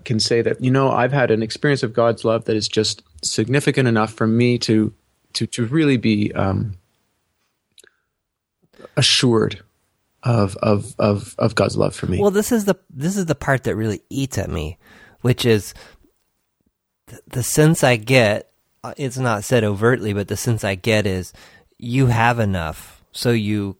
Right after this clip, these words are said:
Speaker 2: quote, "should be fine." <laughs> In other words, this is where, you know,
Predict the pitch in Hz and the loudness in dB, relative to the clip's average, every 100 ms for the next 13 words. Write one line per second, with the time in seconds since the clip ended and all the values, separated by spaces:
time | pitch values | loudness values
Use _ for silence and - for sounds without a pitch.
0 | - 117 107 113 - 123 120 104 92 98 | -6 0 0 -2 -4 2 4 4 0 -6
1 | _ _ - 110 - 107 87 73 - - | _ _ -2 0 4 4 2 -4 -12 -20
2 | - - - - - - - - - 185 | -10 -8 -8 -12 -16 -20 -20 -20 0 2
3 | - 139 131 127 120 107 - 208 214 170 | 2 2 2 2 2 2 -2 -10 -8 -2
4 | - 165 180 143 123 113 104 - 139 123 | 0 2 2 2 4 4 4 -4 -4 2
5 | 123 107 92 | 2 2 0